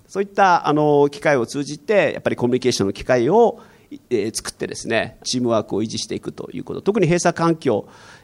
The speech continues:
えー、においては、人と人とのつながりがとても重要なのかなというふうに思いまして、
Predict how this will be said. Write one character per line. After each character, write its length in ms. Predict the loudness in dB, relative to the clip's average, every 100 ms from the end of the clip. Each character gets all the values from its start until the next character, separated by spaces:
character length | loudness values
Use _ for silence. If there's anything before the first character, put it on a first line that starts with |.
| -6
え 420 | -2 -2 -2 -2
ー、 40 | 0
に 80 |
お 60 | 0
い 60 | 2
て 120 | 2
は、 340 | 4 2 -2
人 180 | -6 -6
と 100 | -4
人 160 | -6 -4
と 100 | -2
の 100 | -2
つ 140 | 0
な 100 | 0
が 60 | 0
り 80 | -2
が 80 |
と 100 | -4
て 100 | -4
も 100 | -4
重 180 | -4 -2
要 100 | -2
な 120 | -2
の 80 | -2
か 100 | 0
な 120 | 0
と 100 | 0
い 20 | -2
う 40 |
ふ 40 |
う 40 | -2
に 80 | -2
思 120 | -4
い 60 |
ま 100 | -4
し 100 | -8
て、 240 | -4 -4